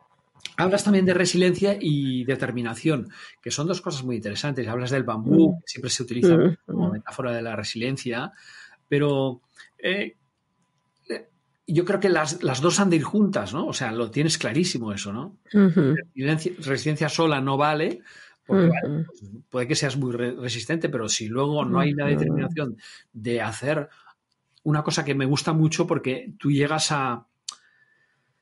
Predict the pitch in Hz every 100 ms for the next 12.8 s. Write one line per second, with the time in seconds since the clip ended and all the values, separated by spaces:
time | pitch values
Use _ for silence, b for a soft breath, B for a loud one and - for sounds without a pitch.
0 | B _ - 135 170 175 165 160 160 170
1 | 143 143 127 131 156 170 156 151 - -
2 | 135 156 156 170 156 151 160 160 147 113
3 | 156 127 98 - - 113 110 - 143 -
4 | 151 165 175 143 156 156 147 147 147 165
5 | 143 131 151 131 107 156 156 110 113 160
6 | 95 - - 135 170 - 143 160 196 165
7 | 170 170 170 147 - 123 107 123 104 113
8 | 117 113 104 113 113 120 120 120 131 156
9 | 165 156 151 156 196 202 B B - 113
10 | 160 214 - 127 - 165 180 139 - 107
11 | 107 165 151 120 107 156 135 101 110 -
12 | 127 160 - 202 180 165 175